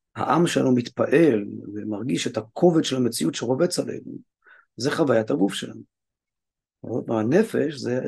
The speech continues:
זה האמונה, האמונה שהקדוש ברוך הוא מצילנו מידם, כמו שרואים פעם אחרי פעם. עכשיו, פה לבוא ולהגיד שאם חוטפים מכה, אם הציבור חוטף מכה, זה,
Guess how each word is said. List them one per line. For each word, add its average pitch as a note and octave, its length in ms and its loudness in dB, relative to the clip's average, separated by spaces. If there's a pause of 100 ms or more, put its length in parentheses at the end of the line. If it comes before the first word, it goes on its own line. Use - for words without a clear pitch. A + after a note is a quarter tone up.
(140)
זה C3 380 -2
האמונה, D3 460 2
האמונה A#2+ 380 0
שהקדוש A#2 380 -6
ברוך A#2+ 320 -2
הוא C3 320 -4 (120)
מצילנו A2+ 480 2
מידם, B2 360 4
כמו A2 100 -4
שרואים A#2+ 400 -2
פעם A#2 220 -4
אחרי B2 200 -2
פעם. - 200 -4 (1600)
עכשיו, G#2+ 220 -6 (180)
פה F3+ 220 6
לבוא D3+ 260 6
ולהגיד D3 500 4
שאם A2 600 -2
חוטפים D#3 380 2
מכה, C#3 360 0 (400)
אם A2 80 0
הציבור B2 400 -2
חוטף C3+ 300 -2
מכה, C#3 300 0
זה, A2+ 320 -2